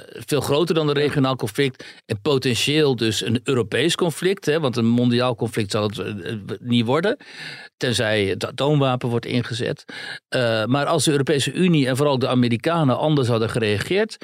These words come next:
en meer druk hadden uitgeoefend op Kiev om die geopolitieke aanspraken van de Russen in ieder geval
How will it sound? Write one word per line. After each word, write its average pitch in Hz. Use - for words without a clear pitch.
en 131
meer 147
druk 135
hadden 120
uitgeoefend 120
op 110
Kiev 123
om 123
die 113
geopolitieke 117
aanspraken 127
van 117
de 110
Russen 113
in -
ieder 156
geval 123